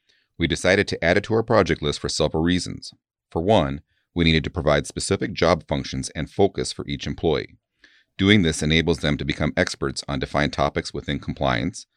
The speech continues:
making them much more efficient at what, what they do. The second reason we decided to restructure is to make it easier for you to know who to call when you have questions on compliance issues. We've created specialized groups within our teams, and each group is trained and can provide consultation on specific areas of topics.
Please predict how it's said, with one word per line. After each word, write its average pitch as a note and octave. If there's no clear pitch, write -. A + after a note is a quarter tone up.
making E2+
them D2
much F#2
more F2
efficient D2+
at D2+
what, C#2+
what -
they C#2+
do. B1+
The E2+
second B2
reason D#2+
we D2+
decided D2+
to D2+
restructure D2
is D2+
to E2
make D#2
it F2+
easier F#2+
for D2+
you C2
to -
know C#2+
who F#2
to -
call C#2+
when D#2
you D2
have C#2+
questions D#2+
on C#2+
compliance C2+
issues. -
We've D#2
created C#2+
specialized G2+
groups F2
within D2
our D2
teams, D2+
and E2
each -
group D2
is D2+
trained D2
and -
can D2+
provide D2
consultation D2+
on C#2+
specific C#2+
areas C2+
of -
topics. -